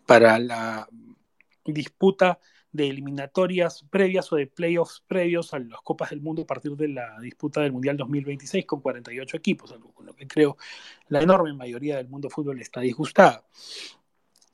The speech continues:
Con estas disputas previas, lo que va a haber es partidos únicos antes de los mundiales, eh, en una sola sede para poder,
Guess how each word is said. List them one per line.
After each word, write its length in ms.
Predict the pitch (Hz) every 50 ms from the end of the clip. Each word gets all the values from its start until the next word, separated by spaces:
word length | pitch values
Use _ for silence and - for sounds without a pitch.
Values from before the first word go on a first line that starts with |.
| - -
Con 200 | - 165 160 196
estas 240 | 170 - - 160
disputas 420 | 139 165 - _ - 185 - 185 -
previas, 580 | - - 196 196 180 175 180 175 185 - - _ _ _ _ _ _
lo 160 | - 143 135
que 120 | - 147 143
va 100 | 147 151
a 40 |
haber 220 | 160 165 165 160 151
es 180 | 143 139 -
partidos 720 | - _ - 131 127 135 - 160 170 165 165 156 156 - _ -
únicos 580 | 196 190 180 180 175 165 - 170 180 185 - _ _ _ _ _ -
antes 320 | - 151 156 160 - 143
de 80 | 139 143
los 140 | 139 - -
mundiales, 600 | 165 170 185 202 196 180 160 160 170 165 - _ _ _ _ _ _ _ _ _ _ -
eh, 640 | 127 123 123 120 117 113 113 113 113 110 104 - _ _ _ _ _ _ _ _ _ -
en 580 | - 123 123 123 123 120 120 117 117 113 110 _ _ _ _ -
una 200 | - 151 156 143
sola 220 | 127 170 160 165
sede 280 | 160 - 196 190 196 196
para 220 | - - 110 113
poder, 380 | - - 127 131 139 147 143 123